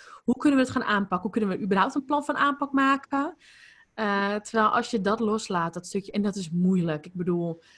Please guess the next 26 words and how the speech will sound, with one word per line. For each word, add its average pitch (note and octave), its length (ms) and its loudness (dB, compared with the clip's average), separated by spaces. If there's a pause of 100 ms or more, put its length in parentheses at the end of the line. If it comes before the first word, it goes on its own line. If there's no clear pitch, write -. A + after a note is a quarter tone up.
(260)
na F3 300 2
die G3 280 -6
tien B3 200 2
jaar F#3+ 180 4
dat F#3 180 -4
ik B3+ 120 -2
hiermee G3 260 2
bezig F#3 400 0
ben, E3+ 220 -4
zelfs - 460 -6 (100)
ik - 520 0
heb F#3+ 200 -12
nog F#3 300 0
dat F#3 160 -8
ik F#3 100 -8
wel F3 420 2 (480)
soms A#3+ 260 -2
even B3+ 280 4
in A#3+ 60 2
de A3 60 4
war G#3+ 220 4
kan G#3 140 -2
raken F#3 440 2
van, F3+ 420 -2
"Oh G#3+ 320 0
ja, D#3+ 360 -4